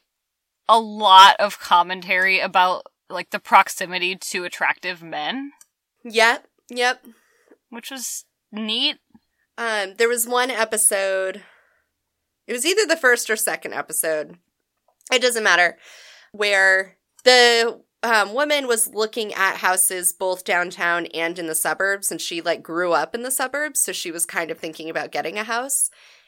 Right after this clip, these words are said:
Speaker 2: And her friend, her lifestyle friend, kept being like, "There's just not as much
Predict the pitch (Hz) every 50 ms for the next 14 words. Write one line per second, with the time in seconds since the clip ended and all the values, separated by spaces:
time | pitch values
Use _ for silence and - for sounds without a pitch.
0 | _ _ - 190 202 202 202 202 - 226 196 - _ - 214 226 226 190 175 170
1 | 175 175 - 202 185 175 170 175 185 254 254 - - - - 170 165 160 151 143
2 | 143 147 151 165 180 170 _ _ _ _ _ _ _ 180 160 143 135 135 139 151
3 | 160 196 - - - _ _ _ _ _ _ - - - 220 185 - - 202 190
4 | 185 180 180 175 175 170 170 170 170 - - _ _ _ _ _ _ _ _ _
5 | _ _ _ _ _ _ - 220 208 - 233 226 220 214 - - 214 - - 254
6 | 247 254 240 226 208 214 226 240 226 - 247 247 240 -